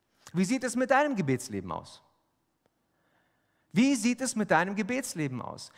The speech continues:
Können wir genau das Gleiche sagen wie Paulus? „Ich höre nicht auf, ich bete, ich bleibe dran.“ Paulus war über-, war, äh, wusste,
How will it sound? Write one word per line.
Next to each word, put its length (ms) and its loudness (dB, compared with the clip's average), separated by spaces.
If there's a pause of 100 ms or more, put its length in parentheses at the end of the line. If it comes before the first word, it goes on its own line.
(140)
Können 300 4
wir 100 4
genau 440 4
das 200 -2
Gleiche 340 2
sagen 300 2
wie 80 -2
Paulus? 340 0
„Ich 180 -2
höre 140 6
nicht 220 -4
auf, 280 4
ich 180 -6
bete, 500 0 (200)
ich 240 0
bleibe 380 4
dran.“ 540 0 (340)
Paulus 500 4
war 120 4
über-, 280 -4
war, 220 2
äh, 360 -6
wusste, 540 -2